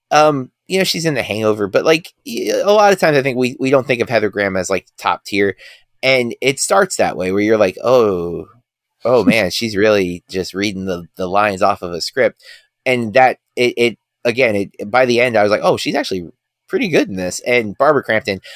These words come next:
Speaker 1: I've become a mega fan of Barbara Crampton, dude. Like, I've,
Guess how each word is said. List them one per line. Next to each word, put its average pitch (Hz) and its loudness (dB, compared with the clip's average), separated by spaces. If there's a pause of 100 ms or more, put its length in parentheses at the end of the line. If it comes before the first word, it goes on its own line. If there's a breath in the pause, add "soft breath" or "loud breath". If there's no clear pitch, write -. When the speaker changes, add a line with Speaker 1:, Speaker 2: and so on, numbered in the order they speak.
(160 loud breath)
Speaker 1:
I've 392 2
become 131 2
a 90 -2
mega 107 0
fan 101 -2
of 92 -4
Barbara 87 -2
Crampton, - -10
dude. 95 -4
Like, 107 0
I've, 139 0